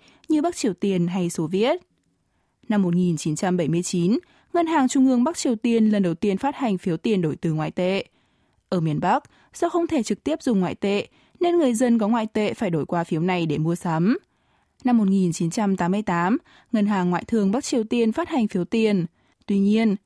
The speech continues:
sau đó, cùng với sự lan rộng của thị trường chợ tư nhân, việc sử dụng rộng rãi đồng đô la Mỹ, đồng nhân dân tệ và sự xuất hiện của các cửa hàng đổi tiền tư nhân,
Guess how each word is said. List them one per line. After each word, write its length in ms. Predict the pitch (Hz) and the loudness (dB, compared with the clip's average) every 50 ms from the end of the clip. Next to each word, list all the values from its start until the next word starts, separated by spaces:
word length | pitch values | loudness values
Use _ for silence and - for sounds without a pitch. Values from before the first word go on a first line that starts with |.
| _ _ _ | _ _ _
sau 200 | - - 220 202 | -6 -4 -4 -2
đó, 400 | 180 180 175 175 175 196 285 - _ _ _ - _ _ _ | 0 0 0 2 2 2 0 -2 _ _ _ -20 _ _ _
cùng 180 | - 339 320 285 | 0 2 4 4
với 120 | 254 240 | 4 2
sự 160 | 240 - - | 0 -2 -2
lan 180 | 254 247 233 226 | 0 0 0 2
rộng 160 | 220 254 - | 0 -2 -2
của 140 | - 233 208 | -2 -4 -2
thị 140 | - 196 180 | -2 -4 -4
trường 220 | - - 196 175 | -2 -2 -2 0
chợ 120 | 180 - - | -2 -4 -4
tư 100 | - 226 | -2 0
nhân, 360 | 220 220 226 240 247 247 240 214 _ _ _ _ _ _ _ | 2 2 2 4 2 2 2 0 _ _ _ _ _ _ _
việc 120 | 339 330 - | -4 -2 0
sử 140 | - 254 | 0 0
dụng 200 | 226 226 214 226 | 0 2 0 0
rộng 180 | 226 247 - 220 | 0 -2 -4 -2
rãi 180 | - 226 - 254 | -2 -2 0 2
đồng 180 | 247 240 208 | 2 2 2
đô 120 | 185 185 190 | 2 2 0
la 160 | 190 196 196 | 0 0 0
Mỹ, 360 | 196 202 208 220 277 339 370 _ _ _ _ _ - | 0 0 2 2 0 0 -2 _ _ _ _ _ -2
đồng 180 | 320 285 247 | 2 4 4
nhân 140 | 247 254 254 | 4 4 4
dân 200 | 247 277 262 254 | 2 2 2 2
tệ 280 | - 277 262 254 - - - _ _ _ _ _ | 2 2 2 2 0 -4 -12 _ _ _ _ _
và 120 | - 311 302 | -2 -2 0
sự 140 | - 269 - | 0 -4 -2
xuất 160 | - 370 359 | -2 -2 -2
hiện 160 | 339 277 - | -2 -4 -4
của 100 | - 185 | -4 -6
các 180 | - 180 185 _ | -6 -6 -8 _
cửa 140 | - 214 | -4 -4
hàng 240 | 185 175 202 185 180 | -2 -2 -2 -2 0
đổi 140 | 165 156 - | -2 -2 -4
tiền 260 | _ - 180 165 165 | _ -4 -2 -2 -2
tư 100 | - 180 | -2 0
nhân, 400 | 185 190 202 208 226 226 226 196 | 0 0 0 2 2 2 2 2